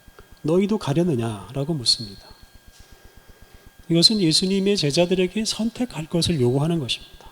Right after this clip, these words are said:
"너도 육체적인, 너희들도 육체적인 배고픔에만 관심을 둘 것이라면 차라리 지금 떠나라." 라고 말씀하시는 것과 같습니다. 육체적인 것과 영적인 것에서 한 가지를 선택해라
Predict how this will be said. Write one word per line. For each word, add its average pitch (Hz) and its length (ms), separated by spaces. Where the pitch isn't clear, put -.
"너도 180 340
육체적인, 190 580
너희들도 180 520
육체적인 196 600
배고픔에만 185 840
관심을 160 520
둘 143 200
것이라면 151 840
차라리 160 380
지금 135 280
떠나라." 120 680
라고 151 200
말씀하시는 165 600
것과 175 220
같습니다. - 580
육체적인 226 500
것과 226 320
영적인 170 520
것에서 196 280
한 208 160
가지를 214 360
선택해라 151 1000